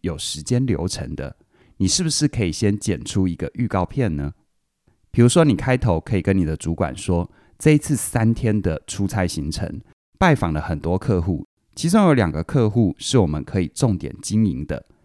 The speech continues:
一个客户手上有大笔的预算，而另外一个客户虽然预算比较少，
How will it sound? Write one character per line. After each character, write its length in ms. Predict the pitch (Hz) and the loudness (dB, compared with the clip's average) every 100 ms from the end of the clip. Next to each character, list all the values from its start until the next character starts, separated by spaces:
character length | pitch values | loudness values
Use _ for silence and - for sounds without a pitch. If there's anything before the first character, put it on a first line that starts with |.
| _ _ - | _ _ -2
一 60 | |
个 140 | 170 160 | 4 4
客 180 | 156 143 | 4 4
户 140 | 139 | 4
手 220 | - 80 | 2 -2
上 220 | - 117 | 0 0
有 100 | 80 | 0
大 240 | 73 135 101 | 0 -2 -2
笔 120 | 78 | -4
的 120 | - - | -6 -4
预 120 | 98 | -4
算， 300 | - 95 76 _ _ | 0 -2 -2 _ _
而 160 | 101 92 | -4 -2
另 200 | 170 196 | 0 0
外 140 | 175 | 0
一 40 | 104 | 0
个 120 | 90 | -2
客 220 | - 107 | 0 0
户 180 | 107 87 | 0 -2
虽 220 | - 113 | 0 0
然 160 | 95 - | 0 -2
预 120 | 110 | -4
算 240 | - 101 - | 0 -2 -2
比 80 | |
较 160 | - 90 | -4 -4
少， 320 | - 92 - | -2 -4 -6